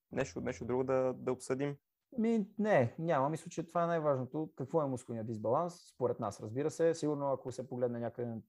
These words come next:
Speaker 2: някакво научно обяснение, е доста по-добре обяснено. А,
Speaker 1: Да.
Speaker 2: и как може да открие човек сам, че има и как-, с какво сме полезни ние, като, нали, кинезитерапевти. Мисля, че няма какво повече
Speaker 1: Да.
Speaker 2: да се каже по темата.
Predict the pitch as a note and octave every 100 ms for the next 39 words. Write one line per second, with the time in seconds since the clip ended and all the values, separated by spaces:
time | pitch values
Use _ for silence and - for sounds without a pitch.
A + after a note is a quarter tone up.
0 | _ B2+ A2+ - A2+ A2+ - A2+ G#2+ A2+
1 | A2+ G#2+ G#2 - - G2+ G2+ G2 G2 E3
2 | F#3+ F#3+ _ _ _ C3 C3+ C3+ C3+ C3+
3 | C3 C3 C3 B2+ _ _ _ _ _ -
4 | E3+ F3 F3 F3 F3 E3+ E3+ E3 - E3+
5 | E3 D3+ C#3+ D3+ D3 D3 - C#3+ C3 C#3
6 | D#3 D#3+ - _ - - D#3+ D3+ D#3+ E3
7 | D#3 D#3 F3 C3+ - _ _ _ _ -
8 | B2 B2 B2+ B2 B2 B2 - _ _ _
9 | C3+ A#2+ A#2 A#2+ A#2+ A#2+ A#2+ B2+ - B2
10 | B2 C3 C#3+ C#3 - _ - C#3+ C#3+ -
11 | C#3 C#3+ C#3 C3 - G#2+ G#2+ - - G2+
12 | F#2